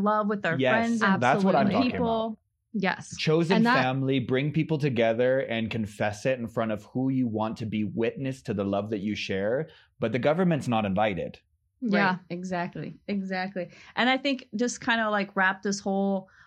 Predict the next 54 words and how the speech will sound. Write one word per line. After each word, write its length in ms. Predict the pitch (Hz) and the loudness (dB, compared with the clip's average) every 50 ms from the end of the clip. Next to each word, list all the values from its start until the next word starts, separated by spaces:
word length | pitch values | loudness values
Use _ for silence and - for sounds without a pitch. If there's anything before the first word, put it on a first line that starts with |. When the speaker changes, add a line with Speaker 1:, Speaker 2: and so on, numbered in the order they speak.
| - _ | -12 _
Speaker 1:
um, 460 | - 185 190 185 180 180 180 180 180 175 | -2 0 0 2 0 0 -2 -2 -4 -2
discussion 480 | 160 202 196 202 208 202 202 208 202 | -2 -4 -2 0 0 0 2 2 2
up, 160 | 190 190 190 | 2 2 0
because 200 | - 196 202 226 | -2 -4 -2 0
I 100 | 196 185 | 0 0
want 260 | 185 185 190 190 - - | 0 2 0 0 0 0
you 180 | 196 196 190 196 | -2 -2 -2 -2
to 60 | - 202 | -2 -2
go 400 | 202 190 185 190 190 190 190 - | 0 0 0 0 0 0 -2 -2
enjoy 320 | - 185 170 185 185 180 | -2 -2 -2 -2 -2 -2
your 120 | 170 170 | -2 -4
birthday 460 | 170 220 226 226 214 214 226 208 202 202 | -2 -2 -2 -2 -2 -2 -2 0 2 2
and 100 | 196 190 | 2 2
be 120 | 185 175 | 0 0
ready 260 | 175 190 190 185 196 | 0 0 0 0 -2
for 200 | 202 196 196 185 | -2 -2 -2 -2
your 200 | 180 180 175 175 | -2 -2 -4 -4
friends 320 | 170 - 233 233 240 240 233 | -2 0 0 0 0 0 -2
coming 260 | - 254 233 226 214 | -2 0 0 0 0
over. 360 | 208 208 208 196 208 208 214 | 0 0 0 0 0 0 0
But 180 | 202 208 196 202 | 0 -2 -2 -2
the 60 | 202 | -2
one 240 | 190 202 220 247 262 | 0 0 0 0 0
thing 340 | - 277 254 254 247 240 240 - - - - - - | -2 -2 0 0 0 -2 -4 -6 -14 -20 -20 -8 -4
I 60 | - | -2
wanted 240 | 208 226 226 240 233 | 0 0 0 0 0
to 160 | 226 - - | -2 -2 -2
end 200 | - 220 247 269 | 0 0 2 2
with, 320 | 254 214 196 196 202 202 - _ _ - | 2 2 2 0 0 -2 -6 _ _ 0
um, 540 | 202 196 190 185 185 190 190 190 190 185 - _ _ _ | 2 2 2 2 0 0 0 -2 -2 -4 -6 _ _ _
that 140 | - 185 - | -4 -2 0
you 100 | 202 202 | 2 2
just 160 | 196 208 202 | 2 2 2
mentioned 320 | 220 214 220 226 233 208 | 2 0 2 2 0 0
again, 400 | 190 180 202 302 311 302 294 294 | 0 0 0 0 0 2 2 2
and 140 | 262 226 202 | 2 0 2
you 60 | 190 | 2
mentioned 340 | 190 202 214 220 214 208 202 | 2 2 2 2 2 2 0
it 80 | - - | 2 0
earlier, 480 | - 269 285 277 269 269 254 240 233 220 | 0 0 0 0 0 0 0 -2 -2 -2
is, 520 | - 202 208 208 202 202 202 196 202 - - _ _ _ _ _ _ - | 0 0 0 0 0 0 -2 -2 -4 -8 -14 _ _ _ _ _ _ -2
um, 360 | - 202 202 196 196 196 196 - | 0 2 4 4 2 0 -4 -6
chosen 680 | - - - 214 214 208 214 226 240 240 254 269 302 | -12 -8 -2 -2 0 2 2 2 0 0 0 -2 -2
family. 840 | 285 - - 214 180 170 170 180 185 202 226 240 262 285 302 285 - | -4 -4 -2 -2 0 0 0 0 -2 -2 -2 -2 -2 -4 -4 -6 -4
And 260 | - 202 202 202 196 | 0 4 6 6 6
that 340 | 185 180 180 185 208 - - | 6 4 4 2 2 0 -2
is 160 | 220 214 202 | -4 -4 -4
huge 400 | - - - 220 214 214 196 202 | -4 -4 -2 -2 0 -2 -2 -4
for 160 | - 180 160 156 | -4 -2 -2 -2
us 180 | 160 160 - | -2 -2 -2
right 180 | 180 175 160 - | -2 -2 -2 -2
now, 220 | 175 175 175 175 | -2 -2 0 0
where 140 | 175 175 175 | -2 -2 -2
we're, 400 | 170 175 180 175 175 175 180 175 | -2 0 0 0 0 -2 -2 -6